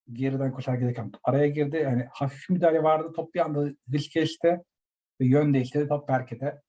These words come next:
kaldı. Ee, ikinci yarıda değişiklik olmadan başladı Fenerbahçe. Ee, Rizespor'da Palampola yerine Alper Potuk oyuna girdi. Maçın kı-, kader anı dakika altmışta yapılan değişiklikler oldu.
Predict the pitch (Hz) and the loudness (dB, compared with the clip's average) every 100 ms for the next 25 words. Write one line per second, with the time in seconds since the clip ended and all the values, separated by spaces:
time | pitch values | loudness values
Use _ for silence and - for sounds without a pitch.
0 | _ - 117 107 95 - _ _ _ _ | _ -6 -4 -4 -8 -14 _ _ _ _
1 | _ _ _ _ _ _ _ _ _ _ | _ _ _ _ _ _ _ _ _ _
2 | _ _ _ - 110 110 127 - - 143 | _ _ _ -12 -10 -8 -10 -4 4 6
3 | 143 160 165 151 170 143 143 131 135 - | 8 8 6 6 4 4 2 0 -6 -16
4 | _ _ 151 156 127 110 - _ 117 113 | _ _ 2 4 4 2 -2 _ 2 2
5 | - 113 117 117 _ - 117 113 110 107 | 0 -8 -4 -6 _ -8 -2 2 4 4
6 | - - 185 - _ _ _ - 127 120 | 2 2 2 0 _ _ _ -6 0 4
7 | 117 117 127 123 - 120 135 135 135 127 | 4 2 -2 -4 2 4 6 6 6 4
8 | 135 113 113 143 131 135 131 - 120 117 | 0 -2 -2 0 0 0 -4 -4 -8 -8
9 | 95 95 - 139 147 - _ _ _ _ | -10 -10 -4 0 0 -2 _ _ _ _
10 | _ _ _ _ _ _ _ _ _ _ | _ _ _ _ _ _ _ _ _ _
11 | _ - 131 139 156 147 127 - 135 - | _ -4 -2 -2 -4 -4 -4 -4 -4 -6
12 | _ - 131 156 139 139 160 151 143 - | _ -2 2 4 4 4 2 0 -4 -2
13 | 139 127 - - 139 - 156 147 135 - | -2 -4 -12 -8 -4 -2 0 0 -2 -4
14 | - - 120 113 127 147 143 | -20 -6 -4 0 0 0 -2